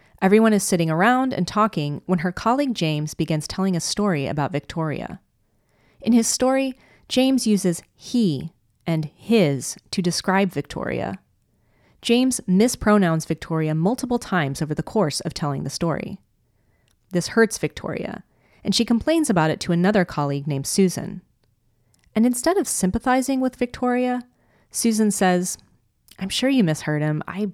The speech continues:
don't think James would ever do anything like that." According to Rachel, Susan's response is an instance of gaslighting. By doubting Victoria's claim, Susan makes her feel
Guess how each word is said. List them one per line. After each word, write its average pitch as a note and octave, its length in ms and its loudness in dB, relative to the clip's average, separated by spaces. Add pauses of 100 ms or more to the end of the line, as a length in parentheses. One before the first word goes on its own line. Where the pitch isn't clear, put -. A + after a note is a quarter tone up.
don't D#3+ 160 0
think D#3+ 180 -2
James D3+ 240 -4
would - 160 -4
ever D#3+ 200 -2
do D3+ 160 -4
anything C3 320 -4
like - 180 -8
that." - 320 -8 (1080)
According C4+ 400 4
to F3 80 4
Rachel, D#3 600 0 (280)
Susan's D4 520 0
response D3 500 -2
is E3 140 -2
an E3+ 120 0
instance F3 500 0
of - 160 -6
gaslighting. D3+ 800 -2 (840)
By F3 120 2
doubting G3+ 500 4
Victoria's F3+ 560 0
claim, F3 540 -2 (340)
Susan B3+ 460 0
makes F3+ 180 2
her D#3+ 140 -2
feel D#3 340 -2